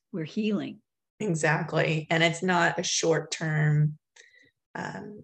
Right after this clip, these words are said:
Speaker 2: it's not a short-term way of feeding your child. It's adopting a new lifestyle.
Speaker 1: Mm-hmm.
Speaker 2: And a lot of people kind of,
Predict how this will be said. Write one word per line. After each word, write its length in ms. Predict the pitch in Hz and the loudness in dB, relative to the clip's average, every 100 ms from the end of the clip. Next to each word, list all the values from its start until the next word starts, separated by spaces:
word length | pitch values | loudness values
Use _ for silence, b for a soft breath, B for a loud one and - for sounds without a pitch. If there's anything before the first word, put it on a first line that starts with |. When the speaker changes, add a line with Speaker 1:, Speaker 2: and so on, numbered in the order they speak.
| - | -12
Speaker 2:
it's 180 | 196 - | -10 -4
not 160 | 185 | -2
a 60 | 170 | 0
short-term 840 | - 175 170 - 220 196 196 190 - | 2 2 2 0 -4 -4 -4 -6 -6
way 380 | 180 208 214 233 | -4 -2 0 -2
of 120 | 226 | -2
feeding 300 | 226 220 202 | 0 0 0
your 100 | 202 | -2
child. 480 | - 170 165 170 156 | -2 0 2 2 0
It's 160 | 156 | -2
adopting 520 | 156 - 151 151 160 | -4 -2 -2 0 4
a 60 | 151 | 4
new 240 | 147 147 | 4 2
lifestyle. 880 | 143 143 160 - 165 - 151 - 202 _ B B B B B | 0 -4 -4 -4 -4 -2 -2 -4 -8 _ B B B B B
Speaker 1:
Mm-hmm. 380 | 175 175 175 160 | -12 -10 -4 0
Speaker 2:
And 560 | 151 151 147 151 151 151 - - | 4 4 6 4 4 0 -6 -8
a 60 | 160 | 0
lot 220 | 151 151 | 2 2
of 80 | 147 | 0
people 480 | 156 151 156 156 | -4 -2 0 0
kind 220 | 156 151 - | -2 -4 -4
of, 200 | 139 | -8